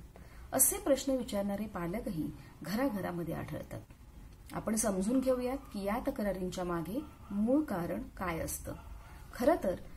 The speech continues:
प्रत्येक मुलाकडे चांगली बुद्धिमत्ता असतेच, पण ती आपल्यासमोर येत नाही. कुठल्याही प्रसंगात बुद्धिमत्ता समोर येते हे समजून घेणं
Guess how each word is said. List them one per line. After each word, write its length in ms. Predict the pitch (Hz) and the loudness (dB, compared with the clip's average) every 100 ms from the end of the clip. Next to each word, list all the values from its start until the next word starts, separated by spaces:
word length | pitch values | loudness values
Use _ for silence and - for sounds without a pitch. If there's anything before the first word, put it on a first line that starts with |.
| - | -8
प्रत्येक 480 | - 214 - 311 320 | -2 -2 0 0 2
मुलाकडे 460 | 220 185 175 180 175 | 2 2 0 0 -2
चांगली 540 | 214 - 185 175 214 | -2 0 0 2 0
बुद्धिमत्ता 600 | 277 190 - 185 185 220 | 0 -2 -2 -2 -2 -2
असतेच, 580 | - - - - 170 - - - - | 0 2 2 0 0 -2 -8 -14 -6
पण 120 | 190 | -4
ती 100 | 202 214 | -4 -4
आपल्यासमोर 580 | 165 - 202 254 262 220 | -4 -4 -4 0 0 0
येत 260 | 180 156 - | 0 -2 -4
नाही. 260 | 160 156 151 - - - - - | -6 -6 -10 -14 -18 -18 -8 -4
कुठल्याही 420 | 208 220 226 311 | -2 2 4 4
प्रसंगात 500 | 254 208 190 170 170 - | 4 2 0 -2 -4 -4
बुद्धिमत्ता 580 | 170 - 208 202 - 185 | -4 0 0 0 0 -2
समोर 320 | 185 196 262 | 0 0 0
येते 440 | 196 - 160 165 - - - | 0 0 -2 -2 -8 -16 -2
हे 80 | 220 | 0
समजून 480 | 220 180 175 220 220 | 2 2 0 0 -2
घेणं 280 | 180 175 | -2 -2